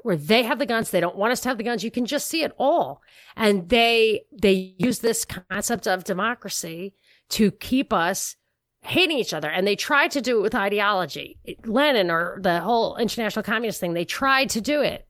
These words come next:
Workers of the world unite. They would not do it. And then they went to that Frankfurt School cultural Marxism stuff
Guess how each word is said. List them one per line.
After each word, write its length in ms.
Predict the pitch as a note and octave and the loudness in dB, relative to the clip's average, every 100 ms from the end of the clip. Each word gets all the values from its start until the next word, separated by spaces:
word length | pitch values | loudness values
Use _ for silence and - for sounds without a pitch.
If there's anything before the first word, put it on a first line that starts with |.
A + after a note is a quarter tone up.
| _ | _
Workers 380 | G#3+ G#3+ B3 A3+ | -2 0 2 0
of 60 | A#3 | 0
the 80 | |
world 220 | A3+ A#3 G3 | -2 -2 -2
unite. 300 | C4+ B3+ - | -2 -2 2
They 100 | G#3+ | 2
would 180 | A3+ | 2
not 240 | C4 A#3+ A#3 | 0 0 -2
do 140 | D#4 | 0
it. 140 | A3 - | 0 0
And 160 | F#3+ | -2
then 140 | F#3+ A3 | 0 0
they 100 | B3 | 0
went 200 | G#3 F#3+ | -2 -2
to 100 | G3+ | -2
that 300 | E3+ E3 - | -2 -4 -6
Frankfurt 360 | G3+ G3+ G3+ F#3 | -8 -8 -10 -10
School 300 | - G#3 C3+ | -4 -4 -4
cultural 400 | - G3+ G3+ G3 | -4 -6 -2 0
Marxism 500 | A#3 C4 G#3+ F3+ D#3 | 0 0 -4 -6 -6
stuff 360 | - D3 E3+ | -4 -4 -4